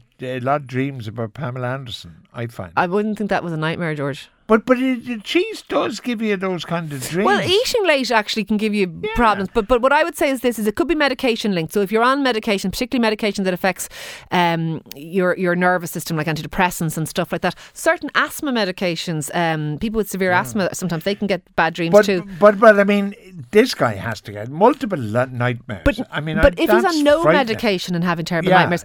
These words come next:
Speaker 1: Now
Speaker 2: it's
Speaker 1: what do you
Speaker 2: often a,
Speaker 1: do?
Speaker 2: a symptom of anxiety, because ni-, nightmares
Speaker 1: Yeah.
Speaker 2: aren't often an anx-, they're anxiety dreams. You know what I mean? Something terrible is happening. You're
Speaker 1: Yeah.
Speaker 2: being chased. You're falling. Whatever,
Speaker 1: Yeah.
Speaker 2: whatever. Um, I, I think this poor guy needs to go and s-, talk to somebody, 'cause I,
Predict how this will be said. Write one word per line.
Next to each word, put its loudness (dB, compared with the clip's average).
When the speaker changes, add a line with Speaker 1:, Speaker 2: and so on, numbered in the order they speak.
Speaker 1:
Now 8
Speaker 2:
it's 4
Speaker 1:
what 6
do 2
you 4
Speaker 2:
often 2
a, 2
Speaker 1:
do? 2
Speaker 2:
a 0
symptom -2
of 0
anxiety, 0
because -2
ni-, 0
nightmares 2
Speaker 1:
Yeah. 0
Speaker 2:
aren't -2
often 0
an 0
anx-, 0
they're 2
anxiety 0
dreams. -2
You 0
know 2
what 0
I -2
mean? 0
Something -4
terrible 0
is -6
happening. 0
You're 0
Speaker 1:
Yeah. -2
Speaker 2:
being 0
chased. -4
You're -4
falling. 0
Whatever, 0
Speaker 1:
Yeah. 2
Speaker 2:
whatever. 0
Um, 2
I, 0
I 2
think -6
this -4
poor -4
guy -2
needs -4
to -10
go -2
and -2
s-, -10
talk -2
to -14
somebody, -2
'cause -4
I, 4